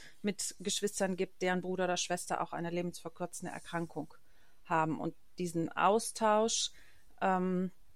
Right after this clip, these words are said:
ja, empfinden die Geschwister als sehr wertvoll und auch ganz wichtig. Also das ist im Grunde das,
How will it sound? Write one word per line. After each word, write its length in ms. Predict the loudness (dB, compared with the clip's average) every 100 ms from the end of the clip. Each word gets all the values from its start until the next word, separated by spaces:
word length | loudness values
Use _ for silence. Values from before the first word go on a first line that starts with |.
| -6
ja, 140 | 2 2
empfinden 540 | 2 0 0 0 -2
die 120 | -2
Geschwister 520 | -2 -2 0 0 0 2
als 180 | 2 2
sehr 260 | 4 4
wertvoll 840 | 4 6 4 2 -4 2 4 4 2
und 400 | 0 -2 -2 -2
auch 260 | -4 -4 -2
ganz 440 | 0 0 -2 -4 -8 -10 0
wichtig. 540 | 0 2 0 -2 -2
Also 140 | -4
das 180 | -4 -4
ist 160 | -4 -2
im 120 | -2
Grunde 300 | -2 -2 0
das, 480 | 2 2 0 -8